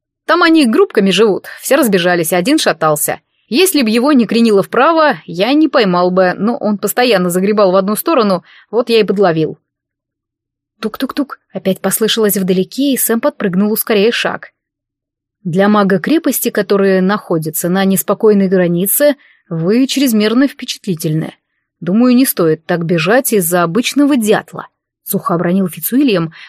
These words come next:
которому это ускорение пришлось поддержать, но ему явно было тяжело. «Да, у нас спокойнейшая в мире крепость», ответил Сэм, сбавляя скорость. «Одна стычка за полгода моей службы,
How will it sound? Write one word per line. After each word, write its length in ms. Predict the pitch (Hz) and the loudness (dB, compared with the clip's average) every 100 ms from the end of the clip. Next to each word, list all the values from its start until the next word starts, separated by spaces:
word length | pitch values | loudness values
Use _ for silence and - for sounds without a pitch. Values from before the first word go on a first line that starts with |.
| - | -8
которому 580 | 220 294 277 262 262 - | -4 0 2 2 0 -4
это 320 | 226 240 247 - _ | -8 -4 -4 -4 _
ускорение 560 | 226 - - 262 320 226 | -8 -8 -4 0 2 0
пришлось 440 | - - 285 269 | -2 -4 -4 -4
поддержать, 720 | - 233 220 285 202 143 - - _ - | -4 -4 -2 -2 -2 -6 -10 -18 _ -2
но 60 | 208 | 2
ему 200 | 202 208 | 4 2
явно 380 | 170 180 226 | 2 0 0
было 200 | 233 254 | 0 0
тяжело. 500 | 262 269 269 214 85 - _ _ _ _ _ _ _ _ _ _ _ | -2 -2 0 0 -2 -6 _ _ _ _ _ _ _ _ _ _ _
«Да, 300 | 165 208 233 | -4 2 2
у 60 | 330 | 4
нас 320 | 277 285 - | 4 2 0
спокойнейшая 1000 | - 208 196 - 330 370 359 - 320 302 | -2 -2 -2 2 2 4 2 0 0 0
в 20 | 202 | 0
мире 220 | 240 262 | 0 -2
крепость», 580 | - 170 165 190 - - _ | -2 -4 -2 -2 -4 -14 _
ответил 380 | - 180 190 175 | -12 -6 -4 -4
Сэм, 300 | - 254 277 | -2 0 0
сбавляя 400 | 202 208 220 240 | 2 0 2 0
скорость. 540 | - - 165 - - _ _ _ _ - | 0 -2 -4 -6 -14 _ _ _ _ -6
«Одна 320 | 240 269 370 | -2 0 0
стычка 400 | - 359 - 302 | 0 -2 -2 -2
за 100 | 277 | 0
полгода 380 | 302 320 311 277 | 0 0 2 2
моей 180 | 285 294 | 2 0
службы, 460 | - 170 165 156 | -2 -6 -6 -8